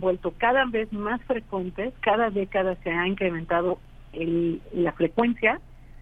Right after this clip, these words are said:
¿no? Cuántas ondas de calor hay, eh, so-, la frecuencia de su aparición,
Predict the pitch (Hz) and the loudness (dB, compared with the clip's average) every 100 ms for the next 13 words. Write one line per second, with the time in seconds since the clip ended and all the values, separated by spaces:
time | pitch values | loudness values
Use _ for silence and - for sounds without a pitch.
0 | - - 185 202 196 226 247 233 226 214 | -18 -14 -10 0 0 2 0 -2 -4 -4
1 | 214 185 - 165 180 185 165 160 254 - | -4 -6 -4 -2 0 2 4 4 2 -8
2 | - - - - - - 175 170 165 165 | -18 -20 -20 -20 -20 -8 -2 2 2 0
3 | 156 185 - 165 156 147 - 165 240 294 | -2 -4 -2 0 0 0 -2 0 2 2
4 | 285 240 - 175 170 - 185 196 | 0 -2 -2 -6 -6 -2 0 0